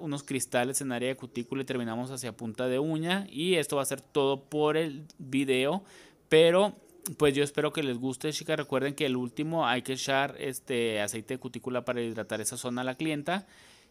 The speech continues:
Y pues para darle un ligero masaje, ¿verdad? Como que un pequeño, así como les podré, puedo decir, como un pequeño, re-, una relajación a lo que es la parte de los deditos.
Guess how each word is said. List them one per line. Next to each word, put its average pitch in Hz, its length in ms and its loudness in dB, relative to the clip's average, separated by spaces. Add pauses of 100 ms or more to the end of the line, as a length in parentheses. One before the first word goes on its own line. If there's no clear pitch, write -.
Y 180 280 2
pues 196 240 0
para 147 160 4
darle 131 140 2
un 143 120 -2
ligero 143 300 -4
masaje, 123 340 -4
¿verdad? 123 340 -2
Como 127 240 -6
que 117 160 -4
un 113 140 -6
pequeño, 135 680 -2
así 123 320 -2
como 143 240 -6
les 143 100 -10
podré, 120 300 -2 (260)
puedo 131 240 0
decir, 127 280 -4
como 131 160 -4
un 127 100 -6
pequeño, 151 960 -2
re-, 120 260 -12
una 135 220 -4
relajación 131 680 -4
a 127 120 -2
lo 139 120 -2
que 120 280 -2
es 117 100 -6
la 123 160 -8
parte - 240 -6
de 135 80 0
los 127 160 -4
deditos. 107 520 -8